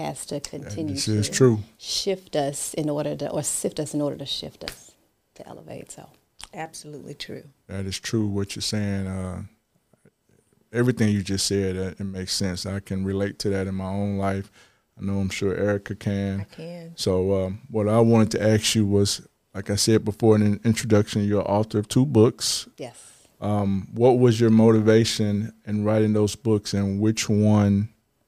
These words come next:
Speaker 2: do you hold dearest to your heart?
Speaker 1: Mm-hmm, mm-hmm. I would have to say Leading with Feet.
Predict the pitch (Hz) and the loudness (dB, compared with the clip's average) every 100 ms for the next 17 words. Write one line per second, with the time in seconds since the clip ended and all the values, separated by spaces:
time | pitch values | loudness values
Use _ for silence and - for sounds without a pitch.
0 | _ _ _ _ _ 107 101 104 104 101 | _ _ _ _ _ -6 0 2 4 4
1 | 98 95 107 104 101 95 - 113 95 90 | 2 -2 -8 -2 0 0 -2 -4 -2 -4
2 | 95 92 92 - - 165 165 160 151 147 | -4 -4 -6 -10 -16 -14 -8 -6 -6 -8
3 | 156 156 160 151 147 143 _ - - - | -10 -8 -6 -6 -8 -12 _ -16 -16 -18
4 | - - - - _ _ - 170 190 196 | -18 -20 -20 -20 _ _ -2 -2 0 -2
5 | 185 - 190 202 220 - 220 - 175 160 | -4 -8 -6 -6 -8 -10 -10 -4 -2 -2
6 | 160 165 - 156 151 165 175 180 180 175 | -4 -8 -6 -4 0 2 4 2 4 2
7 | 175 - 151 156 147 156 - - _ _ | 0 -4 -2 0 0 -4 -10 -20 _ _
8 | _ 135 - - - | _ -12 -12 -10 -10